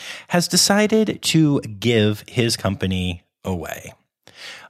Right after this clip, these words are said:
Uh, the company, which is currently valued at about three billion dollars,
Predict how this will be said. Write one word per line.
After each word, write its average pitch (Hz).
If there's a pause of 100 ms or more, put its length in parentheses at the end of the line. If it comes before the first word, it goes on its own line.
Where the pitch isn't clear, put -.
(100)
Uh, 117
the 117
company, 135
which 269
is -
currently -
valued 107
at 113
about 107
three 117 (100)
billion 135
dollars, 85